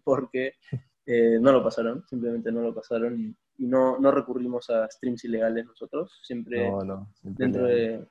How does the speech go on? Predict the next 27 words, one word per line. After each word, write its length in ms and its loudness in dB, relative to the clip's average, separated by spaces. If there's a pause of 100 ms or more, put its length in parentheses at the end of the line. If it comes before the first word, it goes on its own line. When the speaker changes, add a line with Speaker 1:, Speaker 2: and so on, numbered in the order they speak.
(120)
Speaker 1:
de, 80 -8
de 40 -2
la 100 0
legalidad 540 -2
y 80 -8
lo 120 -4
que 80 -10
nos 140 -10
permite 380 -10
la 100 -8
ley. 260 -8 (760)
Eh, 560 2
Speaker 2:
<laughs> 20 -20
Speaker 1:
pero 160 0
fue 140 2
interesante 520 4
porque 200 0
el 40 -6
Sassuolo 560 0
marcó 440 0
su 200 -6
récord 520 0
de, 560 -4 (260)
de 140 -4
tiros 260 2
al 120 2
arco, 280 -2